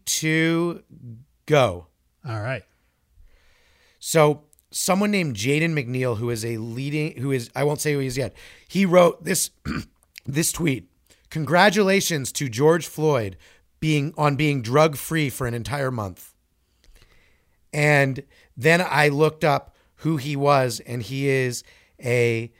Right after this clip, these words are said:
Speaker 1: his Twitter handle says, "President and founder of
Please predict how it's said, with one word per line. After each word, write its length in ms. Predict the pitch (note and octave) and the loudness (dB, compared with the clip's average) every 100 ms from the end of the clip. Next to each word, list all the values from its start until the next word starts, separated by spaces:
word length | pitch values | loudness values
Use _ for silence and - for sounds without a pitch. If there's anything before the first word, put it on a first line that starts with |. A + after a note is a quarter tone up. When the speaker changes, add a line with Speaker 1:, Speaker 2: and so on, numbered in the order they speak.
| _ | _
Speaker 1:
his 380 | - B2 A2 - _ _ _ | -6 -6 -6 -12 _ _ _
Twitter 340 | - D#3 D3 | -2 0 2
handle 300 | B2 C#3 C3 A#2+ | 0 -2 -2 -4
says, 580 | - C3+ A#2+ G#2+ - - _ _ _ - - | 0 2 2 0 -6 -14 _ _ _ -20 -10
"President 380 | - E3 D3+ D#3+ | 2 2 4 0
and 60 | D3 | 0
founder 480 | - D3 D3+ D3+ D3+ | 0 2 4 2 2
of 380 | C3+ B2+ A2+ | 2 0 -2